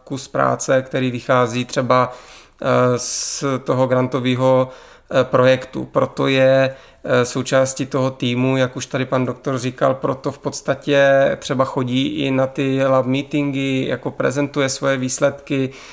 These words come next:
a, eh, a ti ostatní, ostatní členové týmu jsou mu, jsou mu nápomocní a vlastně, eh, všichni se snaží teda o nějaký jeden cíl, který třeba v tom grantovém projektu je. Takže ano,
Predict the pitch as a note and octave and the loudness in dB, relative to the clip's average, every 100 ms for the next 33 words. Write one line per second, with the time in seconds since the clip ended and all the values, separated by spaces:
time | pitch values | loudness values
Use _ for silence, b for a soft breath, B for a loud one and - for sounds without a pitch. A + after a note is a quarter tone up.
0 | B B - B2 B2+ B2+ B2+ B2+ B2+ B2 | B B 0 4 6 6 6 4 4 4
1 | - - C3+ C#3 C3 C2 C2 - - - | 0 -4 -2 0 2 0 0 -2 -6 -10
2 | - - - - B2+ - C#3 - C#3 - | -20 -20 -10 -6 -4 -4 -4 -2 -2 0
3 | C#3 C#3+ D3 - - C#3+ C#3+ - D3 D3 | 2 2 0 -4 -6 -8 -6 -2 2 2
4 | C#3+ C#3 C#3 C3 C#3 C#3 C#3+ C#3 C#3+ C#3+ | 0 -2 -4 -2 -2 0 -2 -2 -4 -2
5 | C#3 C#3 C3+ C#3 C#3 - D3 C#3+ D3+ - | 0 0 0 -2 -2 -4 -4 -2 -2 0
6 | C3+ B2+ C3+ - D3 D3 D3 B B B | -2 0 -2 -2 0 0 -2 B B B
7 | - - B2+ B2+ B2+ C3 - - - C#3 | -8 0 2 2 2 -2 -6 -12 -8 -6
8 | B2 - C3 C3 C3 C#3 C3 - C3 C3 | -4 -4 -4 -4 -4 0 2 2 0 -2
9 | C3 C3+ C3+ B2+ C3 - C3+ C3 C3 C3 | -2 -4 -2 -2 -2 -4 -6 -6 -4 -6
10 | B2 - B2+ - C3 B2 A#2+ C3+ B2+ B2+ | -6 -4 -6 -4 -4 -2 -4 -4 -6 -4
11 | B2+ B2+ - B2+ B2+ B2 B2+ C#3+ C3+ | -4 -4 -2 -2 0 0 0 2 2